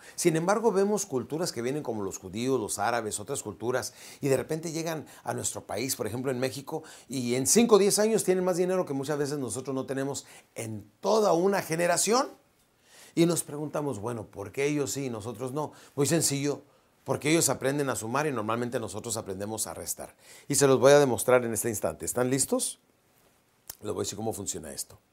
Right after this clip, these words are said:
Si en este momento llegaran a sus manos, en este instante, de una comisión, de un bono, de donde quiera,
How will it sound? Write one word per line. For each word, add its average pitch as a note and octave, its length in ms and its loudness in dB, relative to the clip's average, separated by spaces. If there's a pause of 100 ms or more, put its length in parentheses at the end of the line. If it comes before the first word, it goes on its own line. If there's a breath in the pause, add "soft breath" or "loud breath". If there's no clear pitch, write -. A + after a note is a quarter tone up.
(500 loud breath)
Si F3 180 8
en G3 140 8
este B3+ 220 6
momento D#3 440 4
llegaran C3+ 720 4
a A#2+ 140 2
sus G2 320 -8
manos, A#2 480 0
en A2+ 100 -2
este D3 200 4
instante, A2+ 500 0
de G2 140 -6
una D3+ 140 -2
comisión, B2+ 440 -4
de C3 80 0
un A#2+ 80 -2
bono, A#2+ 240 2
de A2 80 0
donde G2+ 260 -4
quiera, B2+ 300 0